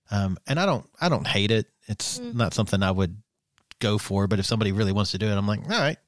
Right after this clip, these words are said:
Speaker 2: Yeah, I tend to like same room, though.
Speaker 1: Yeah.
Speaker 2: Okay, hall pass.
Speaker 1: Um,
Speaker 2: So
Speaker 1: hall pass, yes.
Speaker 2: this is, um, we've talked about this before, like, when traveling,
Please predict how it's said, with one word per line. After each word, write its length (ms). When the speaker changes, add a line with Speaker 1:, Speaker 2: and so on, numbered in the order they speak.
Speaker 2:
Yeah, 300
I 80
tend 180
to 60
like 160
same 240
room, 160
though. 180
Speaker 1:
Yeah. 200
Speaker 2:
Okay, 280
hall 320
pass. 440
Speaker 1:
Um, 540
Speaker 2:
So 600
Speaker 1:
hall 80
pass, 420
yes. 220
Speaker 2:
this 220
is, 320
um, 340
we've 240
talked 200
about 140
this 180
before, 340
like, 140
when 120
traveling, 480